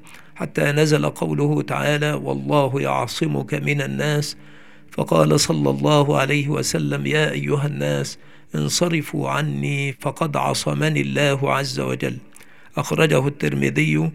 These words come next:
وهو حديث حسن، والحاكم وصححه.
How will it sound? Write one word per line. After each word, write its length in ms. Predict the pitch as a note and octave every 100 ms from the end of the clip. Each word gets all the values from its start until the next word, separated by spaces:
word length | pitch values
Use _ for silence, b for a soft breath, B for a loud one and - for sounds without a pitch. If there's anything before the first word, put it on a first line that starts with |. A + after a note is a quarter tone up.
| B B B B B - - - -
وهو 300 | F3 C3+ D#3
حديث 500 | - D3+ C#3 C#3+ C#3
حسن، 420 | C#3+ - - - C#3+ - - - - - - - B B -
والحاكم 680 | D3 B2+ D#3+ D#3 D3+ D#3
وصححه. 680 | C#3+ C3+ - - D3+ - -